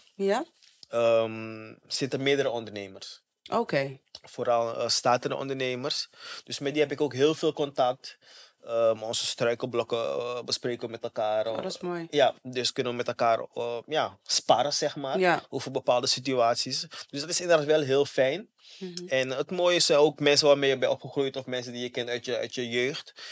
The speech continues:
Speaker 2: die nu ook een, een, een, ja, een business gestart zijn.
Speaker 1: Ja.
Speaker 2: Ehm, is mooi om te zien dat hun ook aan het groeien zijn. En
Speaker 1: Mhm.
Speaker 2: weet je, dus met hun kun je heel vaak sparren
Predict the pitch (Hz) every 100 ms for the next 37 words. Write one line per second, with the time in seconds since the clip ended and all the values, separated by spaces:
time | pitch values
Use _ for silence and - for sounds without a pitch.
0 | - - 123 131 127 131 127 117 113 113
1 | 120 120 120 120 - - 117 107 117 120
2 | - 123 123 - - 117 - 151 160 233
3 | _ 190 190 180 - _ _ 117 113 110
4 | 104 104 104 101 101 101 98 101 - -
5 | _ _ _ _ _ _ - - 180 180
6 | 165 - 151 131 143 139 151 147 139 -
7 | 147 135 135 - 131 127 123 123 123 -
8 | _ - 185 185 196 175 180 180 196 180
9 | 160 160 190 175 156 - - 151 180 233